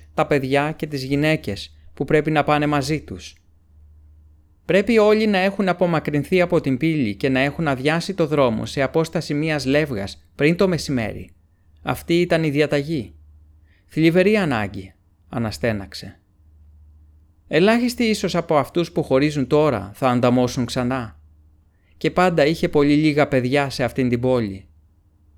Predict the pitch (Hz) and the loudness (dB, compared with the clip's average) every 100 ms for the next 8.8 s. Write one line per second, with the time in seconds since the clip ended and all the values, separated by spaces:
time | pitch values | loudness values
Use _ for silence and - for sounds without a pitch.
0 | _ _ - 165 175 202 196 190 196 196 | _ _ 0 2 2 2 2 2 0 -2
1 | - 160 185 170 110 104 - - - - | -4 -2 0 0 -2 -10 -18 -20 -20 -20
2 | - 143 - 247 - 156 135 135 127 160 | -12 -10 -2 0 0 -2 0 0 0 -2
3 | 156 151 139 131 170 - 165 156 170 175 | -2 -2 0 0 -2 -4 -4 -2 -2 -2
4 | 156 143 131 139 120 113 107 - _ - | -2 -2 -2 0 0 -2 -8 -12 _ -4
5 | 185 180 175 165 135 160 156 147 156 156 | 0 2 2 0 0 -2 -2 0 0 0
6 | 143 175 160 98 - _ _ _ _ _ | -2 -2 -4 -10 -16 _ _ _ _ _
7 | - 139 156 214 123 101 117 127 127 135 | -4 0 2 2 0 -4 0 0 0 0
8 | 127 131 131 127 170 110 - - | -4 -2 -2 -2 -4 -6 -10 -20